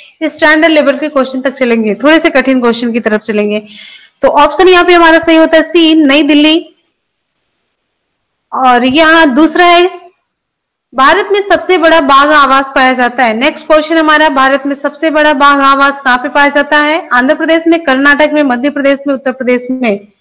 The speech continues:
तो option हमारा कौन सा सही होगा? यहाँ पे हमारा option सही होता है ए,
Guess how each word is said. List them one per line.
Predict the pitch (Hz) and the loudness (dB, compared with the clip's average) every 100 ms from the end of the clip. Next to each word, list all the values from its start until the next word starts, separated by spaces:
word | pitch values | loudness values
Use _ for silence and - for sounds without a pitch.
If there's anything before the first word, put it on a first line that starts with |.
| _ _ _ _ _ | _ _ _ _ _
तो | - | -6
option | 233 233 - 277 | -2 0 0 2
हमारा | 269 262 | 2 2
कौन | 269 269 | 2 2
सा | 269 294 | 2 2
सही | 302 | 4
होगा? | 294 285 302 320 233 | 4 4 2 2 2
यहाँ | 269 320 | 2 2
पे | 349 320 | 2 2
हमारा | 285 254 226 | 4 4 2
option | 226 254 | 0 -4
सही | 247 269 | 0 2
होता | 262 262 269 | 2 2 2
है | 277 | 2
ए, | 285 277 | 2 -2